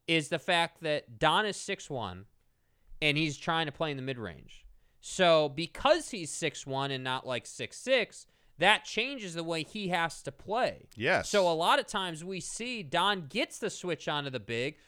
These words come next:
Speaker 1: but because Don isn't, uh, entirely comfortable playing in the mid-range, he'll get his shot blocked, or he'll do this, or he'll do that, or turn it over, or whatever. So I think, to your point, this summer,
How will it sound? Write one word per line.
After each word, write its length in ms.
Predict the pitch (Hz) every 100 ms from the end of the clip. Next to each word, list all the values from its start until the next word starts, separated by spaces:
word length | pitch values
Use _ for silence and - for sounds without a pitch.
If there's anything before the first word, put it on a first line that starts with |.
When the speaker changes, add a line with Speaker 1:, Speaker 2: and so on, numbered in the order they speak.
| _
Speaker 1:
but 160 | 185 185
because 360 | 185 233 247 160
Don 360 | 185 214 220
isn't, 320 | 185 220 220 185
uh, 60 | 165
entirely 540 | 165 - 208 208 180
comfortable 380 | - 208 196 160
playing 300 | 196 190 175
in 60 |
the 60 | 151
mid-range, 400 | 185 240 170 156
he'll 140 | 196
get 180 | 175 240
his 100 | 247
shot 320 | - 170 143
blocked, 400 | 139 127 117 110
or 100 | 127 139
he'll 140 | 180
do 200 | 180 214
this, 240 | 214 190
or 100 | 170
he'll 160 | 165 190
do 140 | 185
that, 240 | 185 180 165
or 80 | 151
turn 220 | 175 156
it 100 | 143
over, 220 | 139 131
or 40 |
whatever. 440 | 123 127 117 104 92 - _
So 180 | - 185
I 180 | 202 247
think, 300 | 240 240 -
to 100 | 214
your 160 | 214 226
point, 520 | - 233 233 147 139
this 240 | 190 214
summer, 460 | - 165 185 240